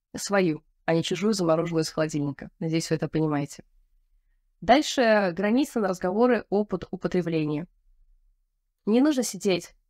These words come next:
как бы, и такие говорить: "Ох, были времена, мне, когда мы там ездили на рыбалку, там бухали. Помнишь, ты тоже бухал? Ага-га-га-га". Типа, и там еще что-то.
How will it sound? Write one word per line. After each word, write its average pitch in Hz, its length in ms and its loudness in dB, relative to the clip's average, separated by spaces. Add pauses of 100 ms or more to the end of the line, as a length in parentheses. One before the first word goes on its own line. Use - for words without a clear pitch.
(220)
как 175 160 -4
бы, 165 140 0
и 165 180 -8
такие 185 200 0
говорить: 175 320 -4 (960)
"Ох, 294 360 0
были 269 280 4
времена, 214 680 2
мне, 214 240 0
когда 254 380 0
мы 247 120 2
там 240 160 0
ездили 240 400 0
на 240 120 2
рыбалку, 247 600 -2
там 240 240 -2
бухали. 240 500 2
Помнишь, 294 320 -2
ты 269 120 -2
тоже 240 280 0
бухал? 214 440 4
Ага-га-га-га". 247 880 2 (200)
Типа, 175 520 0
и - 100 -10
там 175 160 0
еще 175 200 0
что-то. 160 380 -6